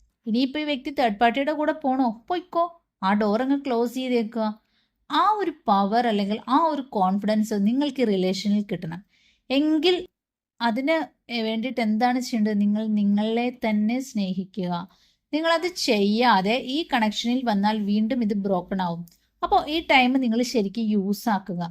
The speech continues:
യൂണിവേഴ്സ് ശരിക്കും നിങ്ങളെ സെപ്പറേറ്റ് ചെയ്തത് ഒരു റീസൺ ഉണ്ടായിട്ടാണ്. നിങ്ങൾ പരസ്പരം ഈ കാർമിക് ലെസൺസ് എല്ലാം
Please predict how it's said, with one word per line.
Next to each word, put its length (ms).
യൂണിവേഴ്സ് 420
ശരിക്കും 400
നിങ്ങളെ 280
സെപ്പറേറ്റ് 580
ചെയ്തത് 480
ഒരു 300
റീസൺ 440
ഉണ്ടായിട്ടാണ്. 440
നിങ്ങൾ 240
പരസ്പരം 540
ഈ 60
കാർമിക് 400
ലെസൺസ് 320
എല്ലാം 200